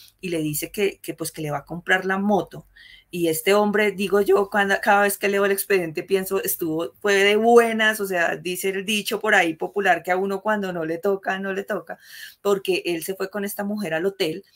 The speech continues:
en donde supuestamente iban a hacer la transacción y ella le dijo que ya, que, que su hijo, que su hijastro,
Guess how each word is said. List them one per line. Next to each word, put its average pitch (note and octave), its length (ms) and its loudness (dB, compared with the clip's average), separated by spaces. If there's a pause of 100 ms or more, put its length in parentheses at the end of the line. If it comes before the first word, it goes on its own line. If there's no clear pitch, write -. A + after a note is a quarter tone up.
(140)
en F3+ 120 -6
donde D#3+ 200 -6
supuestamente E3 680 -8
iban F3+ 200 -6
a F3+ 40 -6
hacer F3 160 -10
la C#3+ 100 -14
transacción D#3 600 -10 (260)
y F#3+ 180 0
ella E3 220 0
le F3+ 80 -4
dijo D#3 340 -4
que F#3 240 -6
ya, D#3+ 320 0
que, F3 400 -8
que - 120 -10
su F#3+ 200 -4
hijo, G#3+ 400 -2
que G3+ 100 -2
su G3 100 2
hijastro, G3 460 0